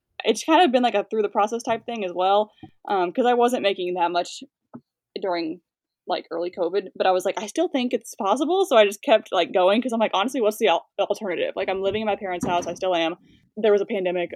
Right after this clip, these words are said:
and I'm like, "I might as well just keep trying." And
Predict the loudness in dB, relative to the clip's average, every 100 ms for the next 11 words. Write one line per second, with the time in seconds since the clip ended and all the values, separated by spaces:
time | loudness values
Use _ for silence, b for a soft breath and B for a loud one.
0 | -12 -6 -4 -2 -4 -6 _ _ _ -20
1 | -16 -8 -6 -6 -6 -6 -4 -4 -2 -2
2 | -4 -4 -6 -8 -12 -20 _ _ -10 -8
3 | -2 0 0 -2 -6 -6 -6